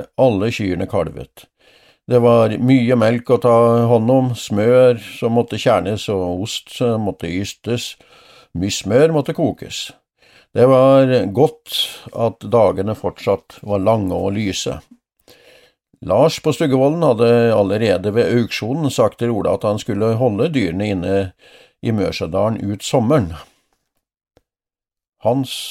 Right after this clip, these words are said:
og Sissel på Flaten hadde kommet noen dager etter at far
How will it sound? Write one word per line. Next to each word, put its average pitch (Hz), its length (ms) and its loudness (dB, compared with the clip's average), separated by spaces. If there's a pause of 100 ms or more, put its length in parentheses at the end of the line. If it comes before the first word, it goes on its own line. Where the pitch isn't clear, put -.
(140)
og 107 480 0
Sissel 101 560 -8
på 101 220 -4 (100)
Flaten 101 480 -2
hadde 110 240 -2
kommet 110 320 -4
noen 98 260 -6
dager 82 540 -2
etter 87 240 -8
at 85 160 -8
far 87 320 -6